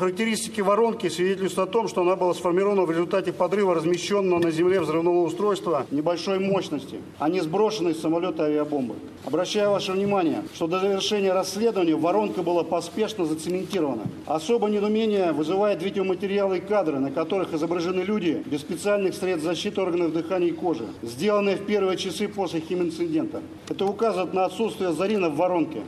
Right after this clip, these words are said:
так как при разрыве химического боеприпаса внутри и вблизи воронки создаётся смертельная концентрация. В представленных фото и видеоматериалах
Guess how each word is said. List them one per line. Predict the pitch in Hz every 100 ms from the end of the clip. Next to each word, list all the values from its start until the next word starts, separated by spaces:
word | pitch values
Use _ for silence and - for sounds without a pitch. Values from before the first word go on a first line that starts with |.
| - -
так | 180
как | 175 170
при | 185
разрыве | 190 196 190 202
химического | 196 196 196 - 185
боеприпаса | 175 185 185 196 233 226 196 123 92 120
внутри | 123 185 196 233 220
и |
вблизи | 156 180 165 185
воронки | 190 208 202
создаётся | 156 156 139 185 185 160
смертельная | 147 170 170 - 190 170
концентрация. | 165 160 170 185 143 117 98 - - -
В |
представленных | 170 165 214 214 202 180
фото | - 226 220
и | 175
видеоматериалах | 196 185 190 180 196 214 226 156